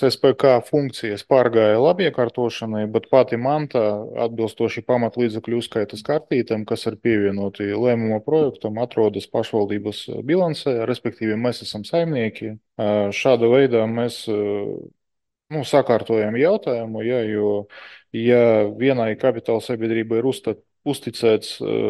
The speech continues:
darboties Ziemeļu industriālajā zonā, tad arī loģiski, ka, lai visas komunikācijas, kurās pēc fakta minēta kapitāla sabiedrībā arī apsaimnieko, būtu minētas kapitāla sabiedrības īpašumā.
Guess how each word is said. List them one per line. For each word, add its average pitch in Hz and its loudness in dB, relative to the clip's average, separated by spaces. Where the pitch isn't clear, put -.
darboties 110 2
Ziemeļu 120 0
industriālajā 110 0
zonā, 147 -2
tad 110 -4
arī 110 2
loģiski, 120 0
ka, 113 -2
lai 110 2
visas 117 -4
komunikācijas, 123 0
kurās 107 -2
pēc - -4
fakta 113 -4
minēta 113 -4
kapitāla 113 -2
sabiedrībā 107 -2
arī 143 0
apsaimnieko, 117 -2
būtu 127 -2
minētas 117 -4
kapitāla 110 -8
sabiedrības 104 -6
īpašumā. 104 -12